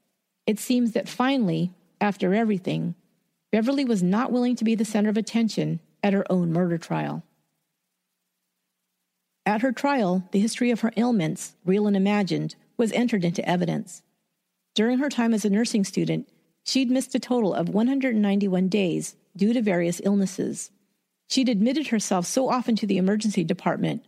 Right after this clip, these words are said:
with cuts, sprains, and other illnesses that the hospital staff was convinced she was deliberately inflicting them upon herself. Twenty-nine separate visits were recorded at three different hospitals.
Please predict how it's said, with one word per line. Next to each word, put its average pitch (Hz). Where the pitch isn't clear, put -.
with 185
cuts, -
sprains, 185
and 185
other 269
illnesses 160
that 208
the 190
hospital 247
staff -
was 180
convinced 180
she -
was 196
deliberately 233
inflicting 190
them 165
upon 156
herself. 156
Twenty-nine 269
separate 208
visits 196
were 190
recorded 185
at 190
three 226
different 170
hospitals. -